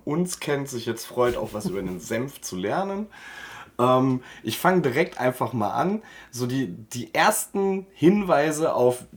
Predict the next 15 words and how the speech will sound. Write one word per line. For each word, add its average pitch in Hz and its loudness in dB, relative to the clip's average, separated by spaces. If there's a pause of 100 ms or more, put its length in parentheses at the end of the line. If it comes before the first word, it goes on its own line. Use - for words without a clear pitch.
(100)
die, 117 -2
die 107 -2
Nutzung 160 0
von 110 -4
Senfkörnern 156 0
und 117 -4
auch 110 -2
der, 104 -2
der 95 -6
Umwandlung 147 -2
in, 104 -2
in 98 -10
eine 92 -10
Art 98 -4
Senfpaste 127 -4